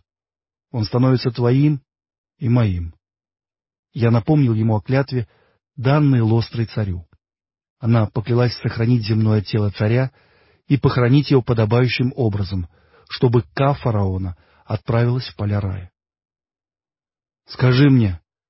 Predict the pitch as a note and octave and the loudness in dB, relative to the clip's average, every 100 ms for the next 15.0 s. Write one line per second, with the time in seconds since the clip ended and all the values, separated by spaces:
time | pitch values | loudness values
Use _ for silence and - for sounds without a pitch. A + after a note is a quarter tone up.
0 | _ _ _ C#3 D3 - B2 A2+ A2 B2+ | _ _ _ 0 0 0 0 0 0 -2
1 | G#2+ A#2 A#2+ - A#2 G#2+ F2+ _ _ _ | 0 0 0 -2 -2 -2 -4 _ _ _
2 | _ _ _ B2+ C3 - G#2+ G#2+ G2 A2+ | _ _ _ 0 0 -4 -12 -10 -8 -10
3 | G#2 G#2+ F#2+ F2+ _ _ - A2+ - C#3 | -8 -6 -6 -10 _ _ -2 -2 2 4
4 | C3+ G2+ - _ _ _ _ - - C3 | 4 2 -4 _ _ _ _ -14 0 2
5 | C3 - F3 E3+ C3 B2 D3+ D#3 C#3+ A#2+ | 2 2 2 2 2 2 0 0 0 0
6 | A#2 C#3+ C#3 B2+ A2+ C#3 C#3 - A#2 C3 | 2 2 2 2 2 0 0 -2 -2 0
7 | A#2+ A#2+ B2+ B2+ - - _ _ B2+ A#2+ | 0 2 2 2 -2 -10 _ _ 0 4
8 | A#2+ A2+ A#2 C#3+ A2+ A2 - A2 - A2+ | 4 2 4 2 2 0 0 -2 -2 0
9 | C3 C#3+ - _ _ _ _ - - C3+ | 2 2 -4 _ _ _ _ -20 -2 2
10 | B2+ B2+ C#3+ E3 C#3 - A2+ G#2 E2+ _ | 2 4 4 2 -2 -2 -2 -2 -6 _
11 | _ _ _ _ _ - C3 B2+ A#2+ B2 | _ _ _ _ _ 2 4 4 2 -2
12 | - B2+ A#2+ A#2+ G#2+ E2 - _ _ _ | 0 0 2 2 2 -2 -12 _ _ _
13 | _ _ _ _ _ _ _ _ _ - | _ _ _ _ _ _ _ _ _ -4
14 | C#3 - C3 C3 D#3 E3 G#2+ F2+ - | -4 -2 -2 -2 0 0 -2 -6 -12